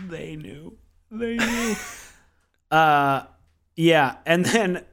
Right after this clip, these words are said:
yeah, Kevin Kline, he gets super drunk, and then as Sigourney Weaver picks out the keys of a young stud who happens to be there, he stands up and is like, "No, wait." <laughs> As,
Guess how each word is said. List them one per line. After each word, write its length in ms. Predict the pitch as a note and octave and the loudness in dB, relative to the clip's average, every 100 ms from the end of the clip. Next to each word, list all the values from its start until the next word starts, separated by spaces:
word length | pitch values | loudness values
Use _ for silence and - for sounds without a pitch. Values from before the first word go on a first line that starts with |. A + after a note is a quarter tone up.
| _ _ _ _ _ _ - | _ _ _ _ _ _ 0
yeah, 160 | G3+ | 0
Kevin 280 | G3 G3+ A#3 | 2 0 0
Kline, 440 | G#3+ A3 A3+ G#3+ E3+ | 0 0 2 0 -2
he 640 | D3 F#3 F#3 F#3 F#3 F3+ - - C#3 | -2 0 2 2 0 -2 -8 -6 0
gets 380 | F3 F3 - | 0 0 -6
super 320 | - E3+ E3+ A#3 | 0 2 2 2
drunk, 440 | A3 A3+ C#4+ - - _ | 4 4 0 -10 -20 _
and 240 | E3 E3 E3 | 2 2 4
then 440 | E3+ F3 F3 E3+ - - | 2 2 0 -4 -6 0
as 180 | E3 - | 0 0
Sigourney 400 | D#3+ E3 G3+ G#3 | 2 4 4 4
Weaver 340 | G#3+ G3+ G3 | 4 4 2
picks 300 | - G3 F#3+ | 0 -2 2
out 220 | G#3 G3 | 2 2
the 60 | F3 | -4
keys 380 | - G#3 G#3 F3 | -2 2 2 4
of 240 | E3 D3+ | 2 2
a 80 | D3 | 4
young 280 | D#3+ F3 D3+ | 4 4 2
stud 500 | - - E3+ F3 C#3 | 0 2 4 4 2
who 100 | C3+ | 2
happens 340 | B2+ B2+ B2 | 2 0 -2
to 60 | C3 | 2
be 180 | C3 | 4
there, 160 | B2+ B2+ | 4 2
he 140 | C3+ | 2
stands 380 | D#3 - D#3 D#3 | 0 2 2 4
up 100 | E3 | 2
and 80 | D3+ | 2
is 120 | D3+ | 2
like, 340 | D3 C3 - D#3+ | 2 2 -2 2
"No, 320 | F#3 F#3+ F3+ | 4 6 4
wait." 500 | F#3 F#3 E3 C3 - - - | 4 4 2 -4 -10 -14 -12
<laughs> 220 | - - C#3 | -14 -16 -4
As, 240 | E3 - | -4 -4